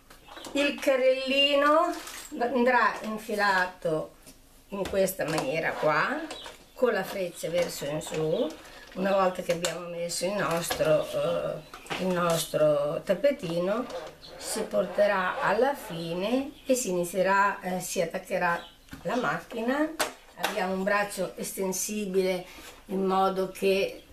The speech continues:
la macchina stia più ferma. Poi vi farò vedere come fare. E avremo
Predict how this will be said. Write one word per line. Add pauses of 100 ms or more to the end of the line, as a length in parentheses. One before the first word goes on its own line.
la
macchina
stia
più
ferma. (2000)
Poi
vi
farò
vedere (640)
come
fare. (480)
E (640)
avremo